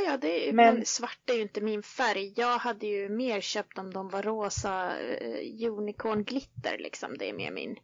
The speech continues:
Speaker 2: <laughs>
Speaker 1: Eh,
Speaker 2: Ja.
Speaker 1: men, eh, mitt bästa köp,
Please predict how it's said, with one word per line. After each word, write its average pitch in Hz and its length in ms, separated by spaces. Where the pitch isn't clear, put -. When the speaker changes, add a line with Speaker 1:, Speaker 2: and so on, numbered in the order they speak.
Speaker 2:
<laughs> 214 440
Speaker 1:
Eh, 269 180
Speaker 2:
Ja. 294 60
Speaker 1:
men, 285 300
eh, 285 240
mitt 285 360
bästa - 400
köp, - 420